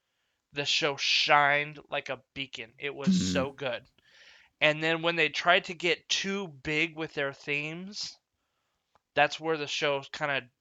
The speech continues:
Speaker 1: drug on a little too much and slowed way down and kinda
Speaker 2: Yeah.
Speaker 1: tripped over itself.
Speaker 2: I tell you, I did like, um, I did like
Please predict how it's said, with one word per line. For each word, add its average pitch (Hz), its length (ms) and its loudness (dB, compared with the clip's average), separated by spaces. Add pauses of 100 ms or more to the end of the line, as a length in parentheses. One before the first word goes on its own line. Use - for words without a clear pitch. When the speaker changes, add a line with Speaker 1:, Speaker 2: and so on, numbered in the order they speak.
(420)
Speaker 1:
drug 143 280 -2
on 135 220 2
a 127 100 -8
little 131 200 -10
too 135 220 -10
much 123 500 -4
and 127 280 -8
slowed 131 360 -8
way 131 120 0
down 123 600 -4
and 123 340 -12
kinda 98 220 4
Speaker 2:
Yeah. - 20 0
Speaker 1:
tripped 135 300 -8
over 120 220 -6
itself. - 500 -12 (340)
Speaker 2:
I 135 60 2
tell 170 160 10
you, 151 180 8
I 131 80 6
did 151 320 4
like, 120 640 4
um, 98 560 -4 (800)
I 120 100 8
did 113 220 4
like 107 500 4